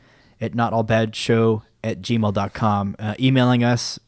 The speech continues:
will either, uh, it's a good way to either get, uh, one of your topic ideas in the hat for us to draw from, or, uh, if you wanna be a guest on the show, which we've got a few guests lined up, and I know a lot of y'all are lonely and bored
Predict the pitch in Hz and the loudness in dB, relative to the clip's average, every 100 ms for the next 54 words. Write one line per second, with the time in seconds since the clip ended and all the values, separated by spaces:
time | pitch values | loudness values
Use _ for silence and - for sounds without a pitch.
0 | - 113 110 120 120 120 120 117 113 113 | -8 -2 2 2 4 4 4 4 2 0
1 | 120 120 127 127 123 117 120 117 120 120 | -2 -2 0 2 2 4 2 2 0 -2
2 | _ - 110 113 110 123 123 120 - 131 | _ -10 -4 -2 0 0 0 -2 0 -2
3 | 120 135 123 123 123 113 117 123 120 101 | 0 0 0 2 2 0 -2 0 0 0
4 | 135 151 - 127 117 - 110 123 151 - | -2 -2 -4 -4 -4 -4 -2 2 2 2
5 | 170 185 - _ - - - - - 160 | 0 -2 -6 _ -20 -20 -20 -20 -8 2
6 | 160 151 147 135 143 135 151 151 147 151 | 6 6 6 4 2 2 2 0 4 2
7 | 143 170 - 120 - 101 92 101 - 110 | 4 2 2 -2 -2 -4 -4 -6 -6 -4
8 | 123 117 - 117 117 110 117 110 110 113 | -2 -2 0 0 2 0 -2 0 2 0
9 | - 113 113 120 117 117 127 123 120 110 | 0 -4 0 2 2 2 2 2 2 2
10 | 123 127 123 107 107 117 123 117 | 2 2 0 -2 0 2 2 0